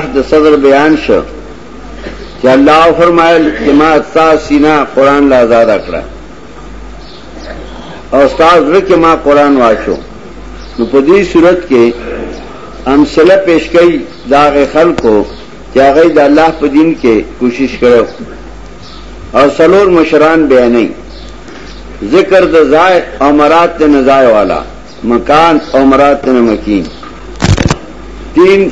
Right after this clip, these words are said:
عربی کې خونه ته وایي، او زیتون خونه ته وایي، تین په عربی کې انځر ته وایي۔ الطور سینین،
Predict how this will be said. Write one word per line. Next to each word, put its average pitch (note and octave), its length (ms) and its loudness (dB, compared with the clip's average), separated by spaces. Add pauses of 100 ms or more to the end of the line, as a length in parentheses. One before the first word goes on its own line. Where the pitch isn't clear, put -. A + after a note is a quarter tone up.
عربی D3+ 540 4
کې C3+ 260 2 (600)
خونه D3+ 280 4
ته F3 220 4
وایي، E3+ 180 2 (3500)
او C#3+ 280 2
زیتون D#3+ 560 2 (220)
خونه E3 260 2
ته F3 160 2
وایي، F#3 200 4 (300)
تین F3 320 2 (240)
په C3+ 80 0
عربی D3+ 600 2
کې B2 200 2 (600)
انځر C3+ 400 4
ته C#3 120 4
وایي۔ C3+ 200 2 (1500)
الطور F3+ 420 2 (160)
سینین، F3+ 460 4